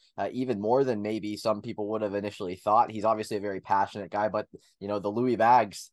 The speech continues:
they, they, they did their trick, uh, against T C U. It was interesting, however, though, uh, I, I do think we have to have a little bit of, a-, as you would say, we have to have a little bit of pause here, uh, on the Colorado football team because it, as mentioned, it's a brand new T C U team. Uh,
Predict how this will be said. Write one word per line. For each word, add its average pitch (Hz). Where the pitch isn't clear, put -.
they, 104
they, 107
they 110
did 117
their 110
trick, 160
uh, 98
against 101
T 110
C 123
U. 104
It 107
was 117
interesting, 160
however, 123
though, 107
uh, 107
I, 123
I 123
do 190
think 170
we 135
have 135
to 135
have 120
a 104
little 107
bit 110
of, 104
a-, 104
as 110
you 117
would 104
say, 110
we 113
have -
to 180
have 143
a 104
little 113
bit 98
of -
pause 104
here, 85
uh, 92
on 110
the 107
Colorado 110
football 110
team 104
because 101
it, 110
as 120
mentioned, 117
it's 98
a 104
brand 147
new 127
T 117
C 107
U 104
team. 120
Uh, 101